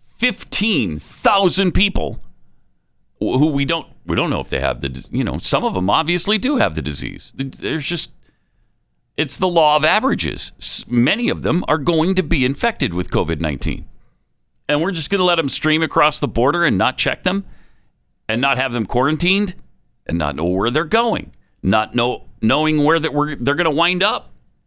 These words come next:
And all of that's fine. We're not supposed to worry about any of it. I mean, that's, it's gonna be the death of us. This is,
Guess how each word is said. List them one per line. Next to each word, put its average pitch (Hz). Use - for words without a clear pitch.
And 110
all 190
of 196
that's 185
fine. 117
We're 92
not 107
supposed -
to 101
worry 95
about 78
any 78
of 60
it. 50
I 117
mean, 135
that's, 190
it's 160
gonna 269
be 147
the 123
death 156
of 92
us. -
This 190
is, 165